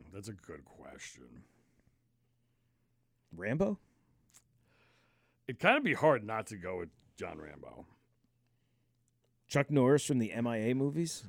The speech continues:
Speaker 2: I mean
Speaker 1: Well, I was thinking, like, who was the, um, who was in the, in the movie Predators? The,
Speaker 2: Yeah.
Speaker 1: the newest, the, the good one with, like, the
Speaker 2: Oh.
Speaker 1: guy that was in The <laughs> Pianist?
Speaker 2: Yeah, uh, Adrian Brody.
Speaker 1: Yeah.
Speaker 2: Yeah.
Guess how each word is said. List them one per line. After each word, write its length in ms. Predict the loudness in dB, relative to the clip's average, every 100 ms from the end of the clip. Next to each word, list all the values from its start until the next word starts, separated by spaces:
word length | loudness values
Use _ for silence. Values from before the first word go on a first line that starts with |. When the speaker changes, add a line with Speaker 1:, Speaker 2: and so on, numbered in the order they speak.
| -6
Speaker 2:
I 20 |
mean 80 | -2
Speaker 1:
Well, 100 | 4
I 20 |
was 140 | 4 2
thinking, 200 | 2 2
like, 280 | 4 2 0
who 140 | 2
was 240 | 2 0
the, 240 | -2 -2 -2
um, 280 | -4 -8 -10
who 160 | -2 0
was 300 | 2 -2 -8 -4
in 140 | -2
the, 180 | -2 -4 -6
in 80 | -6
the 80 | -2
movie 300 | 0 0 -2
Predators? 840 | -4 -6 -2 -2 -2 -4 -6 -16 _
The, 100 | -2
Speaker 2:
Yeah. 220 | 2 2
Speaker 1:
the 80 | -2
newest, 580 | -4 -4 -2 -2 -6 -12
the, 120 | -12
the 160 | -10 -12
good 200 | -8 -8
one 280 | -6 -6 -6
with, 160 | -8
like, 300 | -8 -8 -10 -14 _ _ _
the 40 | 6
Speaker 2:
Oh. 140 | 8
Speaker 1:
guy 140 | 8 6
that 80 | 2
was 120 | -2
in 80 | -4
The 60 | -6
<laughs> 20 |
Pianist? 720 | -6 -6 -4 -4 -6 -6 -6
Speaker 2:
Yeah, 380 | 2 6 6 4 -2
uh, 120 | 2 6
Adrian 280 | 6 6 8
Brody. 280 | 8 6 2
Speaker 1:
Yeah. 240 | 0 0 -2 -4
Speaker 2:
Yeah. 260 | -2 -2